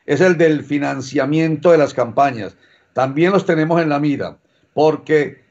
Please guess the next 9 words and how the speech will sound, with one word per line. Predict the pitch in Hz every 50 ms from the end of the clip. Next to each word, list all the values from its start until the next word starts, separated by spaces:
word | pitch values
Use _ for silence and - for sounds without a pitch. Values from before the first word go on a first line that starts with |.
| _ _ _
lamentablemente | - - 131 143 147 147 147 147 135 139 170 185 190 196 202 208 202 202 202 196 190 190 196 190 185 185 - - _ _ _ _ _ _ _ _ _ _ _
el | - - 156 160 165
hecho | 170 170 170 196 202 202 202 170
de | 147 156 156
ser | 143 151 175 180 170 151 117 95 - -
aportador | - 147 139 - 175 165 156 156 - - 160 165 185 190 170 151
a | 147
una | 156 170 180 190 190
ca-, | 185 180 170 160 156